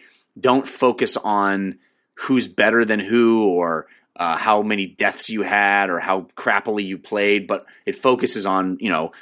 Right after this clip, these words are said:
"Hey, this person did great stuff, and here's some other s-, great stuff that other people did, and here's the play of the game." And it, it's all so smartly put together to create a very positive gaming experience throughout.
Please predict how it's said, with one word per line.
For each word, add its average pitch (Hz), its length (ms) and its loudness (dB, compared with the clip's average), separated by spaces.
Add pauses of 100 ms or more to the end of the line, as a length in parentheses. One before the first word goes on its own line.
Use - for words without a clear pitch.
(100)
"Hey, 208 280 2
this 127 160 0
person 160 280 -2
did 147 140 2
great 160 220 0
stuff, 185 420 0
and 104 120 -2
here's 135 220 0
some 165 120 0
other 175 220 2
s-, - 160 -6
great 165 260 -2
stuff 170 200 0
that 165 100 0
other 190 140 4
people 110 280 -2
did, 101 360 2
and 95 180 -4 (340)
here's 147 180 2
the 139 60 -2
play 170 240 2
of 165 60 2
the 170 60 0
game." 170 360 2
And 127 80 2
it, 123 220 0
it's 131 160 -2
all 143 540 2 (720)
so 190 460 0
smartly 139 720 0
put 131 240 -4
together 113 340 0
to 101 120 -2
create 110 640 -2
a 92 80 0
very 107 400 4
positive 95 800 0
gaming 87 320 -2
experience 80 500 -4
throughout. 71 580 -6